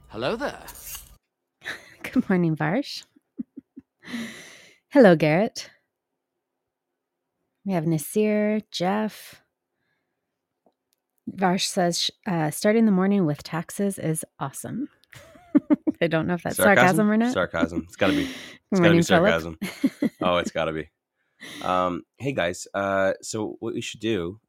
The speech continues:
Speaker 3: on your app there, and I'm doing this myself right now. You can, you can join in on the party. Um, share the show to, let's say, Facebook or, or LinkedIn, and say, "Hey, listening to the show right now. It's live,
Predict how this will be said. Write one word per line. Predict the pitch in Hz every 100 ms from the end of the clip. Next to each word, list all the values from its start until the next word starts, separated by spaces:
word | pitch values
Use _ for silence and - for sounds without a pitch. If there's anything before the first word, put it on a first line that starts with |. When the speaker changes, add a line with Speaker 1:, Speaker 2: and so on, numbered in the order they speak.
| -
Speaker 3:
on | 90 90
your | 82 -
app | 98 104 -
there, | 76 78
and | 80
I'm | 92
doing | 131 117
this | 87
myself | 82 78 113 87 85
right | 85
now. | 82 73 _
You | -
can, | 80 80
you | 76
can | 80
join | 87 85
in | 80
on |
the | 73
party. | - 85 80 - _ _ _ -
Um, | 90 92 87 82 76 _ _
share | - - 117 143
the | 127
show | - 107 101
to, | - 101 90 90 -
let's | 107
say, | - 104
Facebook | 87 80 - 71 -
or, | - 87 82 80 95
or | 92 85
LinkedIn, | 85 87 92 80 67 -
and | 78 76
say, | - 82 80
"Hey, | 80 104 92 - 85
listening | 85 - 95 90
to | 80 80
the | 78
show | - - 101 82 82 113 - _ -
right | 85 -
now. | 80 80
It's | - 82 -
live, | 90 87 76 76